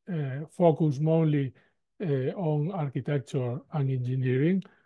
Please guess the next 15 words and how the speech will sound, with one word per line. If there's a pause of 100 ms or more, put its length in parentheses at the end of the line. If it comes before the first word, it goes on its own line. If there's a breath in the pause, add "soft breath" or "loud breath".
(140 soft breath)
and
in
any
kind
of
engineering,
including
civil
engineering, (440 soft breath)
industrial
engineering,
and
computer
science
engineering.